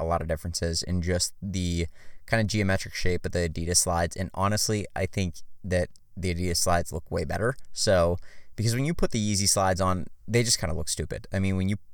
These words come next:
you have, like, if you put a colored sock on, it would look like you had, the way I think of it is the shoe looks like one large toe. <laughs> It's like when you put it on,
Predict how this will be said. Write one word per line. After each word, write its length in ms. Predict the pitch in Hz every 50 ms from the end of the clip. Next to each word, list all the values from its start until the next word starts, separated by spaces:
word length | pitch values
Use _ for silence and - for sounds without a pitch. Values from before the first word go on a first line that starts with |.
| - - 113
you 200 | 110 98 107 107
have, 340 | 107 113 117 113 113 - -
like, 160 | - 101 95
if 140 | 95 - 139
you 80 | 156 -
put 480 | - - - 151 139 110 90 - - - - - - - - - - - -
a 80 | 110
colored 340 | - - 139 120 110 104 101
sock 320 | - - 98 98 104 - 127
on, 220 | 123 123 127 120
it 80 | - 101
would 120 | 95 92
look 160 | 107 - -
like 120 | 113 101 101
you 80 | 98
had, 200 | 107 98 92 85 - - - - - - - - - 127 - - -
the 140 | 131 107 104
way 180 | 101 120 123 123
I 60 | 120
think 160 | - 131 113
of 100 | 104 98
it 80 | 95 92
is 160 | 92 90 -
the 160 | - 117 -
shoe 260 | - - - 139 143
looks 260 | 139 131 127 120 - -
like 140 | 107 - -
one 440 | 95 95 95 98 101 104 104 104 101 - - - - - - - - -
large 520 | - 95 95 95 92 92 87 85 - - -
toe. 340 | - - - 87 - - - -
<laughs> 60 | - -
It's 480 | - - 196 185 - - 170 143 -
like 180 | 165 151 - -
when 140 | 143 127 123
you 80 | 117
put 160 | - 139 147
it 100 | 160 156
on, 340 | 143 117 107 104 104 104 98